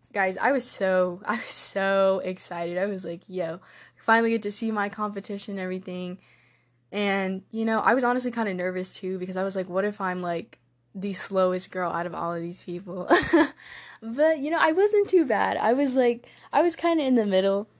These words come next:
for my first year, my junior year, I think, yeah. Um, my junior year of high school, I was running, I was running really well,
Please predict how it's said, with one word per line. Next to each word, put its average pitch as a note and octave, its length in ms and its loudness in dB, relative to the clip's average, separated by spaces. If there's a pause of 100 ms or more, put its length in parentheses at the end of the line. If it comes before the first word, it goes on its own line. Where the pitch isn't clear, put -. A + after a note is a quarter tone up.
for A3+ 180 0
my G3 160 4
first G3 420 -2
year, G3 440 2
my F#3+ 220 0
junior B3+ 340 4
year, F3+ 260 -2
I F3+ 100 -2
think, F3+ 280 -10 (100)
yeah. - 220 -4 (920)
Um, G3 320 4
my G#3 180 4
junior A3 420 4
year F#3+ 380 2
of F3 500 0
high G3 240 2
school, F3+ 380 -2
I F3 120 4
was F#3+ 200 -2
running, F#3 640 -4 (1000)
I A#3 80 2
was B3+ 160 4
running B3 280 4
really D4 240 2
well, A#3+ 480 4